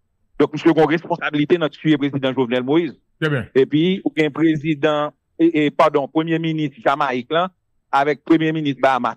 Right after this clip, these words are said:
Speaker 1: là, qui n'ont un complot pour venir voler, nous. Faut nous faire très attention à ça. Donc, les élections en fin de fête, et en fonction de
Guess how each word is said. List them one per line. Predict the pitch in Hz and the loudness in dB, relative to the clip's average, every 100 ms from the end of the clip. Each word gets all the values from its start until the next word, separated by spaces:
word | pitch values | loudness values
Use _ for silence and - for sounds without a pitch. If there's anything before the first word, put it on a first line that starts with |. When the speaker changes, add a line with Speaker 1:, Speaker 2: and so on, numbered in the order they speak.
| - | -2
Speaker 1:
là, | 147 147 | -2 0
qui | - | -2
n'ont | 151 147 139 | 0 0 0
un | - - | -4 -2
complot | 151 160 165 | -2 0 0
pour | 151 | 2
venir | 147 139 | 0 0
voler, | 143 135 | 2 0
nous. | 156 143 _ _ _ _ | -4 -8 _ _ _ _
Faut | - 156 | 0 0
nous | |
faire | 165 - | 0 -4
très | 147 143 | -4 -6
attention | 131 143 131 131 | -4 -6 -6 -6
à | 127 | -4
ça. | 151 127 _ _ _ _ - | -10 -12 _ _ _ _ -2
Donc, | 151 143 - | 0 0 0
les | 180 214 214 202 202 | 2 4 4 4 2
élections | 202 208 - 180 | 0 0 -2 -2
en | 160 156 | -2 -4
fin | 165 | -8
de | 147 | -4
fête, | 190 185 _ _ _ _ _ _ _ _ | -2 -2 _ _ _ _ _ _ _ _
et | 143 139 131 | 0 2 2
en | 156 | 0
fonction | 151 170 - 185 | -2 -6 -4 -4
de | 170 165 170 165 160 156 143 | 0 0 2 2 0 0 -2